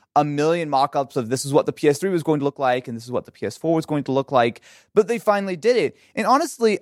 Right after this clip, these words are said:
I like it. I mean, I'll admit, when I first saw the controller, I was like, "Eh, little ugly, little weird," but it pretty quickly grew on me. This right out of the gate, at, at thirty seconds in of like, "Wow, that's what it looks like," I'm like, "You know what?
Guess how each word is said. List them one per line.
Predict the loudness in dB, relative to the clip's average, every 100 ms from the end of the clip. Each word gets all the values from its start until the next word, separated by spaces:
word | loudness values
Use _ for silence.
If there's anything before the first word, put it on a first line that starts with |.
| _ -2
I | 0
like | 2 -2 -2
it. | -8 -4
I |
mean, | -4 -2
I'll | 0 0
admit, | 0 -2 -2 -2
when | -2 0
I | -2
first | -2 2 2 0 -4
saw | 0 2 0
the | -2
controller, | -12 -14 -4 0 2 2
I | 0
was | 0
like, | 0 0 -4 _
"Eh, | -8 -4 0 0 2 2 0 -4
little | -8 -2 2
ugly, | 2 2 -2
little | 0 0 0
weird," | 0 0 0 -2 -8 _ _ 2
but | 2
it | 2
pretty | -2 0
quickly | 0 0 -2
grew | -2 0
on | 0
me. | -2 -10 -14 _ -10
This | -4 0 0 -2
right | -8 -2 0
out | 2 0
of | -2
the |
gate, | -4 0 0 -2 _ 0
at, | 0 0 -6
at | -8 -8
thirty | -2 2 2 2
seconds | -2 -2 -2
in | -2
of | 0
like, | 0 0 0
"Wow, | 0 2 0
that's | -2 -2
what | -2
it |
looks | -2 0
like," | 0 2
I'm | -2
like, | -2
"You | -2
know | -2
what? | 0 0